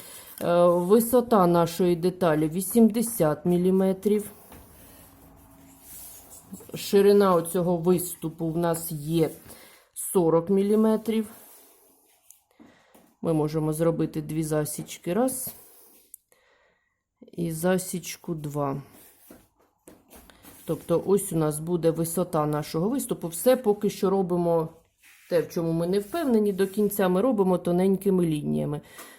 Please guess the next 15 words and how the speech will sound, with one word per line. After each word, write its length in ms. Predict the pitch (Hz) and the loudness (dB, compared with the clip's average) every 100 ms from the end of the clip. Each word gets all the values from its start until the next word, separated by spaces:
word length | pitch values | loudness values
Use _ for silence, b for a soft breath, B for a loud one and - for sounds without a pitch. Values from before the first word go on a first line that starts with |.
| B | B
Ось 260 | 240 262 233 | -2 0 2
у 40 | |
нас 180 | 220 180 | 2 0
буде 460 | 175 226 214 233 - | -2 2 4 2 0
виступ. 800 | 165 180 165 - - 180 196 - - - _ _ _ _ _ _ _ _ _ _ _ _ _ _ _ B B B B B B B B _ - | -2 2 2 0 -8 -6 -6 -8 -20 -20 _ _ _ _ _ _ _ _ _ _ _ _ _ _ _ B B B B B B B B _ -8
Висота 920 | 185 180 220 226 240 233 262 262 262 - | -4 2 2 2 -2 0 0 0 -4 -2
оцієї 640 | 208 - 247 247 285 196 | -2 0 -2 0 0 -2
частини 680 | 165 190 180 - 185 165 165 | -2 -2 -4 -2 -2 0 -2
буде 360 | 156 160 160 160 | -4 -6 -4 -6
двадцять 580 | 151 196 220 - 233 | -2 -2 -2 -4 -2
міліметрів. 880 | 220 202 202 170 147 - 147 139 - - _ _ _ - _ _ _ _ - _ _ - - _ _ _ _ _ _ _ _ _ _ _ - _ _ _ - - _ _ _ _ _ _ _ _ b b b b _ | 0 2 2 0 -2 -8 -10 -12 -14 -20 _ _ _ -20 _ _ _ _ -20 _ _ -20 -20 _ _ _ _ _ _ _ _ _ _ _ -20 _ _ _ -20 -20 _ _ _ _ _ _ _ _ b b b b _
І 160 | 254 262 | -4 -4
з'єднуємо 760 | 180 180 220 190 208 208 196 185 | -4 -2 0 0 2 2 2 -2
з 120 | 156 | -4
виступом. 840 | 156 143 - - 139 - 147 151 | -6 -6 -8 -12 -12 -10 -8 -10